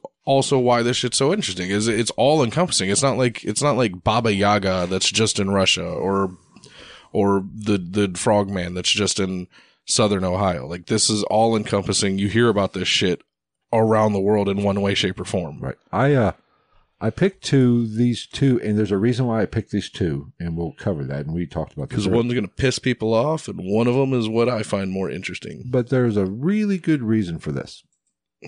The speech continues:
Speaker 2: Now, for all our religious listeners, 'cause I know we have a shit ton of
Speaker 1: The what?
Speaker 2: religious listeners. L-, vampires are in the Bible. There is, well, I shouldn't say that.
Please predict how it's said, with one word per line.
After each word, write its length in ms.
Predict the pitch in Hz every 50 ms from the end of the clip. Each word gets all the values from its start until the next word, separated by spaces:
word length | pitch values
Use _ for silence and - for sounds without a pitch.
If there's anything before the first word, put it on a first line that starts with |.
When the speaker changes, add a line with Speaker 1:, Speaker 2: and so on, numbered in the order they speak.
| - - - - - _ _ - - -
Speaker 2:
Now, 360 | - 104 110 110 101 - - _ _ _ _ _ _ _ - - _ _ _ _ _ _ _ _ _ _ _ _ _ _ -
for 100 | - 113
all 220 | 127 139 143 135 - -
our 380 | - 104 107 107 104 104 101 92
religious 640 | - - 98 95 87 87 104 107 101 95 - - -
listeners, 480 | 71 76 73 - - 143 147 160 -
'cause 180 | - - 78 73
I 120 | 78 78
know 180 | 78 78 82 85
we 140 | 87 90 78
have 120 | 87 85
a 120 | 92 95
shit 260 | - - - - - -
ton 200 | - 69 - 127
of 180 | 123 143 - _ _ _ _ _ _ _ _ _ - - - - _ -
Speaker 1:
The 80 | - 92
what? 320 | 92 95 95 123 - - - - - -
Speaker 2:
religious 560 | - 92 85 82 87 76 90 95 - - - - - -
listeners. 500 | - - 98 98 - - 104 98 - - - - - _ _ _ - - - - - - - - - - - - - - - - - _ _ - - 87
L-, 320 | 82 92 101 107 101 - - - _ - _ _ _ _ _ _ _ - - _ _ -
vampires 640 | - - 170 170 117 123 143 143 143 151 156 139
are 80 | 127 120
in 80 | 113 107
the 60 | 101
Bible. 320 | 92 98 92 - - - _ _ _ _ _ _ _ _ - 107
There 140 | 101 101 113
is, 140 | 127 120 - - -
well, 300 | - 90 87 82 80 - - - -
I 60 | - -
shouldn't 300 | - - 80 82 98 -
say 200 | - 80 71 67
that. 240 | 62 58 58 -